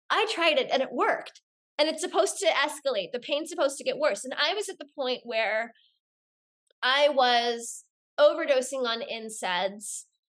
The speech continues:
on ibuprofen, naproxen, that kind of thing. Always walking around with a heating pad, could not sleep, uh,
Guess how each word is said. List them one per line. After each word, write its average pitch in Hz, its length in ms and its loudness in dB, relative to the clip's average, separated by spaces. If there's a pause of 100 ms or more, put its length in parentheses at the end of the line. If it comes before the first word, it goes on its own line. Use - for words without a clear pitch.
(300)
on 262 160 4
ibuprofen, 247 680 0
naproxen, 226 560 -4
that - 200 -6
kind 208 160 -4
of 208 140 -10
thing. 202 440 -2 (420)
Always 302 360 4
walking 254 280 0
around 247 120 0
with 240 80 -8
a 233 40 -12
heating 214 320 -8
pad, 202 520 0 (100)
could 359 220 -4
not 262 240 0
sleep, 220 500 -6 (320)
uh, 202 360 2